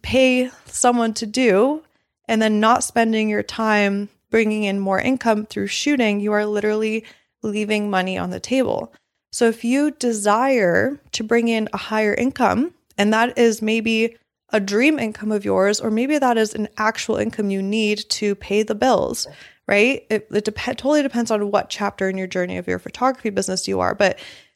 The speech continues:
no matter what chapter <laughs> of your photography business you're in, if you are not bringing in the money that you need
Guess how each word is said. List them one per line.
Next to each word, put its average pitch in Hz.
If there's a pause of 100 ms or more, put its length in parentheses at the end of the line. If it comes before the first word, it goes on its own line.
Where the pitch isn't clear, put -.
(120)
no 233
matter 233 (160)
what 208
chapter 208
<laughs> -
of 233
your 220
photography 208
business 202
you're 196
in, 233 (320)
if 202
you 247
are 262
not 240
bringing 226
in 233
the 214
money 208
that 202
you 196
need 190